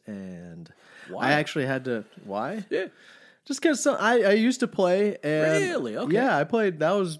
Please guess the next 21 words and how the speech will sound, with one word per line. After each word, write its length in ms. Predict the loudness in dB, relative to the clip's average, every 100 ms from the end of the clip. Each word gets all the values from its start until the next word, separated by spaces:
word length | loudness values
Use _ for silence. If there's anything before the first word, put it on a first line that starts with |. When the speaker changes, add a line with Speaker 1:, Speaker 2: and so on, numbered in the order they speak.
| -6
Speaker 1:
I 100 | -2
played 240 | -2 -4
for 80 | -8
six 340 | -8 -8 -6
years, 380 | -6 -4 -4 -4
like, 240 | -6 -6
in, 460 | -8 -8 -10 -12 -14 -12
from 720 | -8 -6 -6 -8 -10 -10 -12 _ _ _ _ _ -20
middle 840 | -16 -10 -4 -2 0 2 0 0 -6 _
school, 440 | -16 -4 0 2
junior 460 | 0 -2 -4 -2 -4
high-ish 880 | -4 -4 -4 -4 -4 -6 -8 -12 -14 _ _ _ _ _ _ -10
to 600 | -4 -4 -2 -4 -4 -6
the 200 | -8 -8
end 220 | -8 -8
of 80 | -8
high 280 | -8 -8 -8
school, 540 | -12 -14 -12 -12 -14
and 200 | -14 -14
I 40 | -14
was 320 | -16 -18